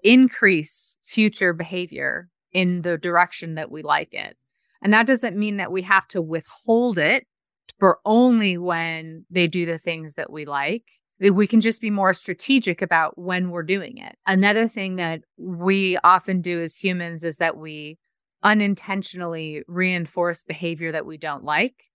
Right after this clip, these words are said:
because we don't realize that the way that we're responding is actually, uh, making the, something that will make the behavior stronger. So sometimes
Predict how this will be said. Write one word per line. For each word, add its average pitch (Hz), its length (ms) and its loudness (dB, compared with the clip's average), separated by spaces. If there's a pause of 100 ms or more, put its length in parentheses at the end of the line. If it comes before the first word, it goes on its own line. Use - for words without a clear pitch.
because 180 340 -2
we 180 100 -6
don't 170 200 -4
realize 165 640 -4
that 170 160 -8
the 165 80 -10
way 156 260 -4
that 156 160 -4
we're 160 280 -10
responding 185 920 -4 (440)
is 180 240 0
actually, 165 1000 0
uh, 165 240 2
making 170 420 -2
the, 160 360 -12
something 190 340 -2
that 170 180 -6
will 160 100 -8
make 160 200 -8
the 170 80 -4
behavior 156 360 -10
stronger. 156 560 -6
So 196 180 0
sometimes 208 840 2